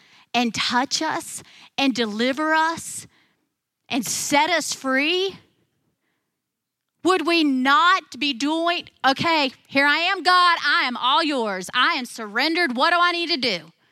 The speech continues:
What else do I need to repent? What else do I need to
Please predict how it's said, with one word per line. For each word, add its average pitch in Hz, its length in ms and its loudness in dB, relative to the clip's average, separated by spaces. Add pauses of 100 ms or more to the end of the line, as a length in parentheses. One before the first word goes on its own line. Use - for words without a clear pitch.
(560)
What 311 200 4
else 359 220 -2
do 381 100 -2
I 381 140 4
need 392 180 -2
to 403 60 2
repent? 339 600 -2 (340)
What 320 220 4
else 403 220 0
do 403 120 0
I 392 180 6
need 381 300 -6
to 370 300 -4